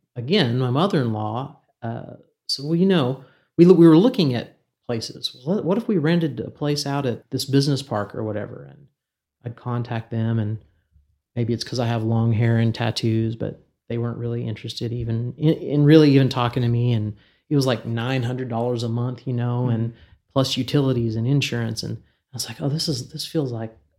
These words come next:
Speaker 1: opening a Kathmandu again." And I, I'm just, <laughs> I'm not, I don't think I have it in me to do that. So, uh, my wife's mom, my mother-in-law, was like, "Well, you know, I've got a little booth up at the Nat,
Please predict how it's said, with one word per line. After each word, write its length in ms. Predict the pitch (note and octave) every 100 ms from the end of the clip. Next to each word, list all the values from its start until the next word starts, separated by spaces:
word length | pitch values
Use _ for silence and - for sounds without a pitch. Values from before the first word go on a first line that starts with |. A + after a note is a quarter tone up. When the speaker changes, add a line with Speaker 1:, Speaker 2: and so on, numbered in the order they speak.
| -
Speaker 1:
opening 340 | C#3+ C3 A#2+
a 60 | A2
Kathmandu 680 | - B2+ A2+ A2+ G#2+ A#2+ A#2
again." 360 | A2 A2+ A#2+
And 100 | A#2+
I, 140 | A#2 A#2+
I'm 180 | - C#3+
just, 180 | C3+ -
<laughs> 60 | D3+
I'm 300 | C#3+ D3+ C#3+
not, 460 | C3 A#2+ - - _ _ D2+ -
I 80 | -
don't 120 | D3
think 140 | C3 C3
I 80 | A#2+
have 240 | B2+ A#2
it 60 | A#2
in 200 | B2+ D3+
me 120 | A#2+
to 80 | A2+
do 200 | A2 A2
that. 320 | G#2+ - - _ _ _ _ _ -
So, 520 | - C3 B2 B2 A#2
uh, 560 | - A#2 A2+ B2 - -
my 200 | - A2+ A2+
wife's 720 | A#2 B2 C#3 - - - _ A#2+
mom, 280 | C3 C#3+ A#2
my 80 |
mother-in-law, 560 | A#2 C#3 E3+ A#2+ A2 A2+
was 100 | A2+
like, 120 | - A#2
"Well, 120 | C3
you 60 | C#3+
know, 100 | D3
I've 120 | C#3
got 120 | C#3+
a 60 | E3+
little 400 | D#3+ D#3+ E3 _ C3
booth 420 | A2+ G3+ F#3+ -
up 160 | A2
at 160 | A#2 -
the 240 | B2 A#2+ A#2
Nat, 520 | C3+ G3+ B2+ -